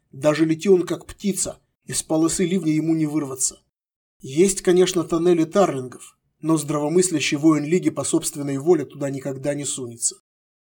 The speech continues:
Тарлинги не лезут наверх, но вот у себя дома они убивать научились.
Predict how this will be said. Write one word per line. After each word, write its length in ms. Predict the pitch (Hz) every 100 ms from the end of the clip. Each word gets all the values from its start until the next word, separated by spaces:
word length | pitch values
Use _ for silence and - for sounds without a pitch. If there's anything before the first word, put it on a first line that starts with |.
| -
Тарлинги 500 | 180 208 202 190 180
не 160 | 175
лезут 320 | 175 190 170 156
наверх, 540 | 151 147 190 - - -
но 220 | 151 147
вот 160 | 151
у 40 | -
себя 380 | - 139 185 233
дома 440 | 175 151 127 117
они 200 | 131 147
убивать 500 | 175 160 160 139 131
научились. 680 | 147 143 - 127 120 -